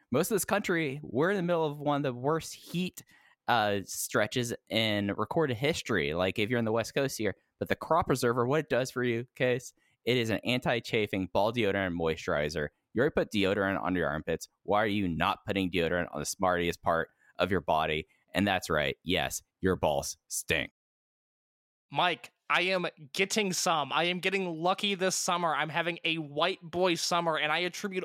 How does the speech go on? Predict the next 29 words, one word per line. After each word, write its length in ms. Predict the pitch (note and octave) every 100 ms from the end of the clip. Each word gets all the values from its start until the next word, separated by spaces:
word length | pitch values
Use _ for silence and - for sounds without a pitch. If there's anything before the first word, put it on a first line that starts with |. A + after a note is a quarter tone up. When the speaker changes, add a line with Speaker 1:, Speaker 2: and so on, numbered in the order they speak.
| -
Speaker 2:
all 240 | E3 G3
of 120 | F#3
that 240 | D#3 D3 C#3
not 300 | D3+ F#3+ -
to 120 | G#3
my 160 | F#3+ F#3
quirky 440 | - G3 G3 F#3+
personality, 920 | - F#3+ F3+ F3 E3+ E3+ E3 C#3+ B2+ - -
not 320 | D3+ E3 G3 -
to 200 | - G3
my, 600 | F3+ E3 E3 D#3 D3 C#3 C#3 _ _ _ _
uh, 180 | - D#3 D#3
broad 640 | D#3 D3+ D3+ F#3 G#3 G3+
shoulders. 800 | E3+ - F#3+ F#3 E3+ C3+ B2+ - - _ _ _ E3+
I 100 | F3+
credit 360 | - G#3+ A3 -
all 220 | G3 A#3
of 60 | G#3+
that 200 | G#3 -
to 120 | G#3+
the 120 | G#3
fact 260 | - G3 F#3+
that 100 | F#3+
I 60 |
use 420 | G3 F3+ F#3 A3 G3+
the 140 | G3
crop 340 | - G3 G3+
preserver 500 | - G3 F3+ F#3 F3+
whenever 720 | F3 F3 - - F#3+ G3 G3+